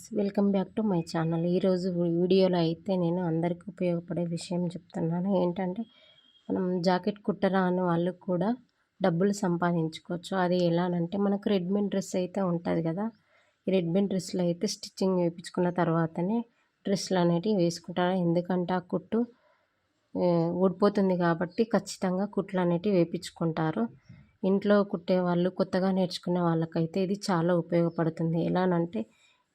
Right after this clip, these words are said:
ఇది కొత్తగా కుట్టే వాళ్ళైతే కుట్టు అనేది స్ట్రైట్గా ఉంటుంది కాబట్టి, ఒకటే కుట్టు ఉంటది కాబట్టి, కింది వరకు స్ట్రైట్గా ఒకటే లైన్ ఉంటది. అందుకోసమే వాళ్ళకు తొందరగా, ఫాస్ట్గా కుట్టడానికి కూడా వీలవుతుంది. ఇలాను ఇప్పుడు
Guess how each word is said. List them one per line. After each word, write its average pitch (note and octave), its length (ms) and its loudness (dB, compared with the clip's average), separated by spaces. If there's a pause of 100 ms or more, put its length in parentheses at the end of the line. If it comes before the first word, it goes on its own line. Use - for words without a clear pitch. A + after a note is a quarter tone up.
ఇది G3+ 140 -2
కొత్తగా G3 480 0 (140)
కుట్టే F#3+ 340 -4
వాళ్ళైతే E3+ 560 0 (840)
కుట్టు G#3+ 300 0
అనేది G#3 340 6
స్ట్రైట్గా F#3+ 680 2
ఉంటుంది F3 440 2
కాబట్టి, D#3+ 520 0
ఒకటే F3+ 360 2
కుట్టు F3+ 300 -6
ఉంటది E3+ 260 0
కాబట్టి, E3+ 420 -2 (480)
కింది F#3 220 4
వరకు F#3 320 2
స్ట్రైట్గా F3+ 640 0
ఒకటే E3 360 -2
లైన్ E3+ 280 2
ఉంటది. E3+ 400 0 (440)
అందుకోసమే F3 560 0
వాళ్ళకు E3+ 480 0
తొందరగా, F#3 600 2
ఫాస్ట్గా F#3+ 480 0
కుట్టడానికి F3 600 0
కూడా F#3+ 180 4
వీలవుతుంది. E3+ 720 2 (640)
ఇలాను F3+ 320 2 (200)
ఇప్పుడు - 280 0